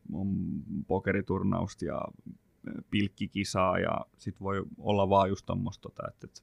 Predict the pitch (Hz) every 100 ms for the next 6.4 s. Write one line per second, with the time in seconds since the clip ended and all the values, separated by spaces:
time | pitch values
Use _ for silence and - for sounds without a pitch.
0 | _ - 98 95 104 - 95 92 95 -
1 | - - - 62 - _ 98 95 92 -
2 | - - - - - - 113 95 101 -
3 | 92 - - _ _ - - - - _
4 | _ - 104 - 104 101 101 104 104 95
5 | - - 107 - - _ - 117 92 95
6 | 92 95 87 92